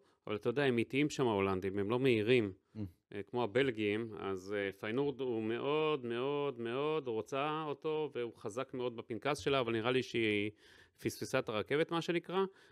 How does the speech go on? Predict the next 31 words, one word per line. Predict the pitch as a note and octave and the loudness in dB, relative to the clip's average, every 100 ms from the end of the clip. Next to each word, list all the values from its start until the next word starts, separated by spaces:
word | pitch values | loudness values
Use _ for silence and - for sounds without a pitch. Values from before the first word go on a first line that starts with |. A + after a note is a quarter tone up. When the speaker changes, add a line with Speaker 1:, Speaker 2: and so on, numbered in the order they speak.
| - | 0
Speaker 1:
ועוד | A2 D#3 | 2 4
דבר, | D3+ D3 C3+ | 4 2 4
מה | C#3+ | 2
שהייתי | E3+ D3+ D3+ | 4 4 4
הולך | C3+ D3 | 0 0
עם | C3+ | -2
מכבי | - B2 C3+ | -2 -2 -2
חיפה | A#2+ G#2 C#3 C#3 | -2 -2 0 -2
כבר | - G#2 G#2 G2+ | -2 -2 -2 -2
לקראת | F#2+ A#2+ A#2 | -4 -4 -2
העונה | A#2 A2 A2+ | 0 2 2
הבאה, | G2 G#2+ D#3 D#3 - _ _ _ _ - _ _ | 2 2 0 -2 -10 _ _ _ _ -20 _ _
כבר | - G2+ | -6 -6
פועל, | - A#2 D3 D3 | -2 0 0 0
זה | G#2 G#2 G#2+ G#2+ | -4 -4 -2 -2
ידידך | G#2 G#2+ - | -2 -4 -2
מהליגה | C3+ C3 A#2+ B2 | 2 4 4 4
האיטלקית, | B2 A#2 G#2 C3 A#2+ - | 2 0 -4 -4 -4 -4
שון | C3 A#2 | -2 0
וייסמן, | A#2+ C3 - G2+ G#2 B2 - _ _ _ _ _ _ _ _ _ _ _ | 0 -2 -2 0 0 -2 -8 _ _ _ _ _ _ _ _ _ _ _
כבר | - G#2 | -4 -2
דואג | F#2+ G#2 B2 B2 A2 - - | 2 4 6 4 0 -18 -6
איך | A2+ A2+ - | -2 -2 -4
לסגור | G#2 F#2+ G#2+ B2+ | -8 0 4 4
אותו, | A#2 G#2 | 4 0
להביא | F#2+ G2+ | 0 -2
אותו | G2+ F#2+ | -2 -2
בעונה | F#2 F#2 F2 | -4 -2 -4
הבאה. | E2 E2+ | -6 -10
Speaker 2:
את | - | 0
מי? | A#2+ | 0